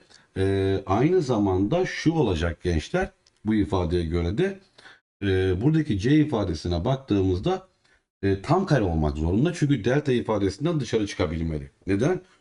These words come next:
Çünkü ifade rasyonel bir sayı olduğuna göre diyor bana. Hemen dedim ki C ifadesi, e, burada ne olacak gençler? Dokuz olur. Otuz altı eksi otuz altı. E, sekiz olur. Otuz iki. Doğru mu?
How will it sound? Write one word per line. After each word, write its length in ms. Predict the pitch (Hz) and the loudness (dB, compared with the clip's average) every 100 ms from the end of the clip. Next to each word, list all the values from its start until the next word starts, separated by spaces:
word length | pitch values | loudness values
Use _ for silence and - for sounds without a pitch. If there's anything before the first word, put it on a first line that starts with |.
| _ | _
Çünkü 180 | - 110 | -10 -8
ifade 520 | 113 107 107 117 165 | -6 -2 0 0 0
rasyonel 580 | 104 85 - 101 147 160 | 0 -2 0 0 0 0
bir 100 | 147 | -2
sayı 260 | 95 95 87 | 0 0 0
olduğuna 340 | 85 82 82 | 0 -2 -2
göre 260 | 78 78 73 | 0 -2 0
diyor 200 | 78 71 | -2 0
bana. 340 | 95 175 175 - - - | 2 0 -2 -12 -20 -4
Hemen 260 | 110 135 147 | 0 2 2
dedim 200 | 180 151 | 2 2
ki 120 | 120 | 2
C 200 | 123 147 | 2 4
ifadesi, 680 | 151 143 127 113 - 165 - _ - - - | 4 2 0 -2 0 -2 -4 _ -20 -10 -2
e, 40 | 104 107 107 101 117 | 0 2 0 0 0
burada 480 | 180 143 143 156 - | 2 2 0 0 0
ne 100 | 127 | 2
olacak 420 | 160 139 127 117 | 4 2 0 0
gençler? 460 | 120 107 - 160 127 | -2 -2 -2 -2 0
Dokuz 340 | 131 131 185 | 0 0 0
olur. 260 | 160 151 - - | 2 2 2 -2
Otuz 240 | 110 113 | -2 0
altı 260 | 117 117 107 | 0 0 -2
eksi 160 | 95 120 | 0 0
otuz 240 | 104 95 | 0 0
altı. 380 | 85 76 139 151 - - - - 98 | 0 0 0 -2 -8 -20 -20 -10 -2
E, 280 | 104 104 104 | 0 2 0
sekiz 520 | - 139 - 165 - | 0 0 0 -4 0
olur. 380 | 120 95 120 - | 0 0 -2 -4
Otuz 280 | 110 95 92 | -4 -2 -2
iki. 300 | 101 - 92 - - | -4 -2 -4 -6 -4
Doğru 200 | 98 135 | 0 2
mu? 260 | 101 69 | 0 -2